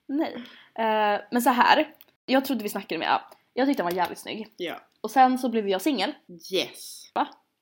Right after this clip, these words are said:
Speaker 2: Ja,
Speaker 1: Vi
Speaker 2: vi
Speaker 1: konstaterade det, det var
Speaker 2: undersökte
Speaker 1: februari.
Speaker 2: det, ja.
Speaker 1: Eh, då blev jag, min, då, denna crush eskalerade ju då.
Speaker 2: Skoja ej.
Speaker 1: Skoja ej. Och
Speaker 2: Att
Speaker 1: som
Speaker 2: du inte agerat på den är faktiskt lite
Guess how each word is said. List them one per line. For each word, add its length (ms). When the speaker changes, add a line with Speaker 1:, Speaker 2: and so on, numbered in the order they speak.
Speaker 2:
Ja, 440
Speaker 1:
Vi 60
Speaker 2:
vi 60
Speaker 1:
konstaterade 500
det, 100
det 80
var 80
Speaker 2:
undersökte 60
Speaker 1:
februari. 340
Speaker 2:
det, 380
ja. 260
Speaker 1:
Eh, 40
då 180
blev 140
jag, 280
min, 400
då, 180
denna 300
crush 400
eskalerade 680
ju 100
då. 240
Speaker 2:
Skoja 400
ej. 320
Speaker 1:
Skoja 240
ej. 220
Och 340
Speaker 2:
Att 80
Speaker 1:
som 160
Speaker 2:
du 80
inte 160
agerat 400
på 60
den 80
är 40
faktiskt 200
lite 340